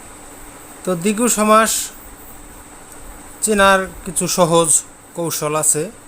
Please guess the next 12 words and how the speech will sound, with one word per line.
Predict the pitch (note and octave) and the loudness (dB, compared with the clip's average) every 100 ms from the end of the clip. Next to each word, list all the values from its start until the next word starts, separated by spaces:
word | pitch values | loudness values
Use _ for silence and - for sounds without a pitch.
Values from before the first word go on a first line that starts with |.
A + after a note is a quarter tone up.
| - - - - - - - | -20 -20 -20 -20 -20 -20 -12
মূলত | D#3 E3+ E3 | -6 -2 -2
আমরা | D#3 D3+ | -2 -2
সেইটি | C#3+ D#3+ D3 E3+ | -2 -4 -4 -4
নিয়েই | E3+ D#3 D3+ | -2 -4 -4
আজকে | D#3 - E3+ | -4 -4 -4
আলোচনা | D#3 D3 D#3 D3 | -4 -4 -6 -6
করব। | B2 A2+ B2+ G#3+ - - - - - - - - - - - - - - - - - - - - | -8 -10 -10 -12 -14 -20 -20 -20 -20 -20 -20 -20 -18 -18 -18 -18 -20 -20 -20 -20 -20 -20 -16 -4
দ্বিগু | G3+ A3 A#3 | -2 0 -2
সমাস | A3 G#3 G#3+ - - - - | 2 2 2 0 -10 -14 -8
মূলত | G#3 A3 A3 | -2 -2 0
হচ্ছে | G3 F#3 G3 G3+ G3 - - - - - - | -2 -2 -2 -4 -6 -16 -20 -20 -20 -18 -4
সংখ্যাবাচক। | F#3 F#3+ D#3+ D3 C#3 - | 0 0 2 0 0 -2